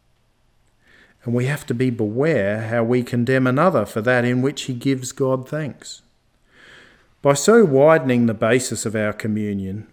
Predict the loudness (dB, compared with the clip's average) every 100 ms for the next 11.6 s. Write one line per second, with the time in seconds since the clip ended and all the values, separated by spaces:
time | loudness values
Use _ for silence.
0 | -8 -8 -2 0 0 -2 -2 -4 0 0
1 | 2 0 -2 -6 -4 -4 -2 0 2 0
2 | -2 -4 -6 -6 -8 -8 0 4 4 4
3 | 2 2 -4 -6 -4 -6 -6 -6 -6 -4
4 | -6 -10 _ -20 -20 -20 _ _ -6 -2
5 | 2 2 2 0 -2 -4 -4 -14 _ -2
6 | 2 2 0 0 -4 -2 -4 -4 -6 -6
7 | -4 -6 -6 -8 -8 -6 -4 -2 -2 -4
8 | -2 0 0 -4 -4 -8 -4 -4 0 2
9 | 2 4 0 0 -4 -2 -2 -2 -2 0
10 | 0 0 -4 -2 2 0 0 -6 -6 -8
11 | -6 -4 -4 -6 -12 -18